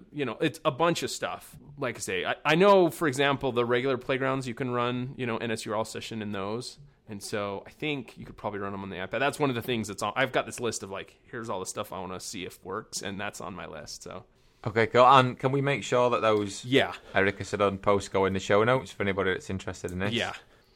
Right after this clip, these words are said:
Speaker 2: Okay, good. And just be, like, we, we really do have to wrap this up now, but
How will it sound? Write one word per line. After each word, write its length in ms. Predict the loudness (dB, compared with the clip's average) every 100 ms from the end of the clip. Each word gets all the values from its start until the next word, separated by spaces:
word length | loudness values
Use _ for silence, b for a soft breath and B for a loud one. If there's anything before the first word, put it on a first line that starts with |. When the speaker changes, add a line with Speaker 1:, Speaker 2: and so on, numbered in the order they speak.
| -4
Speaker 2:
Okay, 220 | -2 2
good. 120 | 4 6
And 400 | 6 4 -4 -4
just 160 | -2
be, 180 | -2 -4 6
like, 260 | 6 6 -2 _ -4
we, 140 | -2
we 180 | 2 4
really 240 | 6 6
do 80 | 6
have 160 | 2 2
to 80 |
wrap 160 | 0 0
this 140 | -4
up 120 | -6 -4
now, 180 | -4
but 280 | 2 4 4